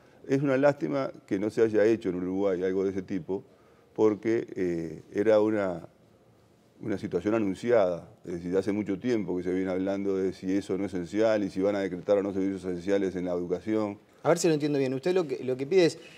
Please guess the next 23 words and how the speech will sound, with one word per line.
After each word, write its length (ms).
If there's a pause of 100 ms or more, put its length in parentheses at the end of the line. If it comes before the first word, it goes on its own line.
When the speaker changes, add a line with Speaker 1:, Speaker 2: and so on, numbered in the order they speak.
(420)
Speaker 2:
en 160
un 80
momento 320
donde 220
no 80
haya 220
conflictividad, 720
donde 240
haya 220
relativa 520
calma, 380
relativa 540
paz, 380 (180)
sentémonos 800
en, 300
en 260
una 160
mesa, 640 (140)
todas 180
las 120
partes, 340
me 80
imagino, 580